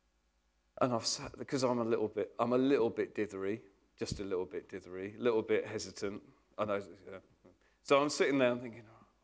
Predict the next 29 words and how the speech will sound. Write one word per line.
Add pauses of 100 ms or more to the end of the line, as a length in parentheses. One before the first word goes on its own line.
(640)
do
I
share
this?
Do
I
share?" (160)
By
the
time
I
actually
share
it,
which
might
only
be
about
ten
minutes,
to
me
it
feels
like
a
long
time.